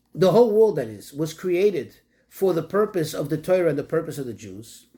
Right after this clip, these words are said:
so we have to say that these two things are also reflected in the mode of avoda, the mode of service that a Yid has towards Hashem. In the one hand, you have the mode of service, which seems to be more aligned, or in the category, I should say,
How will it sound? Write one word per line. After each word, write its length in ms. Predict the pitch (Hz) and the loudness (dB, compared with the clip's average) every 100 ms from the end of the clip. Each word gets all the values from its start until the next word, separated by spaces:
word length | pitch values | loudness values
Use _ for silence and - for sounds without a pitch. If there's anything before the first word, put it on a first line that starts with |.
| - - | -20 -14
so 140 | - | -2
we 120 | 160 196 | 2 2
have 120 | 277 | 2
to 100 | 233 | -2
say 180 | - 240 | 2 4
that 200 | 190 151 | 4 -2
these 240 | 247 262 | -4 -4
two 160 | - 220 | -4 -6
things 420 | - 214 165 160 | -4 -4 -4 -4
are 80 | 147 | -2
also 260 | 170 196 170 | -2 -2 -2
reflected 760 | 151 151 180 185 131 113 123 - - _ | -2 -2 -4 -4 -4 -8 -8 -20 -20 _
in 240 | 185 185 180 | 0 2 4
the 240 | 180 175 | 4 2
mode 640 | 160 170 190 247 233 175 151 | -2 0 4 4 6 2 0
of 180 | 180 | -6
avoda, 680 | 156 160 139 180 208 185 131 | -4 -6 -2 2 2 2 -2
the 80 | 139 | -2
mode 240 | 156 208 | -2 -2
of 120 | 185 | -4
service 480 | 147 180 190 156 147 | -6 -6 -4 -4 -6
that 120 | 139 | -6
a 120 | 135 135 | -4 -4
Yid 240 | 160 180 | -4 -4
has 520 | 143 185 131 131 - _ _ | -4 -4 -4 -6 -10 _ _
towards 380 | 160 151 156 123 | -4 0 0 0
Hashem. 460 | 139 - 95 - _ _ - - - - - - - | -8 -10 -14 -16 _ _ -20 -20 -20 -20 -20 -20 -2
In 140 | 175 190 | 4 6
the 100 | 190 | 6
one 220 | 254 302 | 4 4
hand, 340 | 208 190 208 - | 2 -2 -6 -2
you 100 | 175 | -2
have 220 | 165 214 | 0 -2
the 80 | 196 | -2
mode 240 | 180 202 | -2 -4
of 80 | 160 | -4
service, 580 | - 170 151 123 127 - | -6 -4 -4 -4 -8 -8
which 240 | 143 151 | -6 -6
seems 260 | - 190 156 | -6 -6 -6
to 100 | 156 | -6
be 260 | 147 170 151 | -2 0 0
more 280 | 143 160 | 0 0
aligned, 580 | 147 139 143 123 107 - - _ _ _ _ _ _ _ _ _ _ _ _ _ - _ | -2 -4 -4 -6 -8 -12 -20 _ _ _ _ _ _ _ _ _ _ _ _ _ -20 _
or 160 | - 143 | -2 0
in 60 | 139 | 0
the 80 | |
category, 720 | 135 - 180 190 156 135 120 113 | -4 -8 -2 0 0 -2 -4 -6
I 60 | |
should 200 | 107 117 | -8 -12
say, 360 | - 113 98 117 | -12 -12 -12 -14